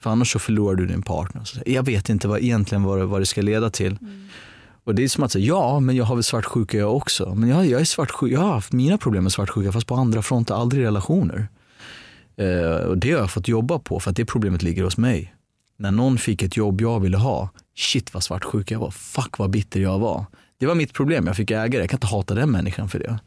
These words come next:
Speaker 2: Mm.
Speaker 1: Eh, jag vet att jag svamlar nu, men det, det är liksom, det här är ju en norm som hänger ihop med många andra, och de är sammanvävda och de förstärker varandra, och det förstår inte vi.
Speaker 2: Ja, men det är det som är så häftigt, att det blir liksom samma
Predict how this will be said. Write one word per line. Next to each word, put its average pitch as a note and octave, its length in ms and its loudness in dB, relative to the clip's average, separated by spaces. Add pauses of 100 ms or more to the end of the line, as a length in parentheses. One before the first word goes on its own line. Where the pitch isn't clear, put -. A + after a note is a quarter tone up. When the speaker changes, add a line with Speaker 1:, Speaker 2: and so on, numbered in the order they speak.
Speaker 2:
Mm. F#3 280 -16 (220)
Speaker 1:
Eh, B2 100 0 (260)
jag B2 80 2
vet C#3+ 120 0
att B2+ 60 0
jag G#2+ 100 0
svamlar C#3+ 340 2
nu, B2 60 2
men A2 200 2
det, A2+ 80 -4
det B2 200 0
är B2 40 2
liksom, A2+ 320 2
det A#2 60 2
här C3+ 220 2
är A#2+ 40 2
ju G#2+ 160 2
en C3+ 300 2
norm G2 600 2
som G#2 180 0
hänger G2+ 220 2
ihop G2 200 0
med G2+ 100 2
många G2+ 220 2
andra, G#2 440 2
och F#2+ 100 0
de G2+ 160 2
är G2 40 2
sammanvävda F#2+ 880 0
och F2+ 160 -2
de F2+ 140 2
förstärker F#2 500 0
varandra, G#2 380 0
och F2 60 0
det F#2 80 2
förstår F#2 400 0
inte E2 200 -4
vi. A2 240 -6 (420)
Speaker 2:
Ja, A3+ 100 0
men A#3 100 2
det A#3 60 0
är G#3+ 40 0
det A#3+ 120 0
som B3 140 -4
är A#3 60 0
så G#3+ 120 -2
häftigt, A3 400 -2
att G3+ 120 -2
det G3+ 60 -2
blir A3+ 200 2
liksom F#3+ 300 0
samma F3 500 -2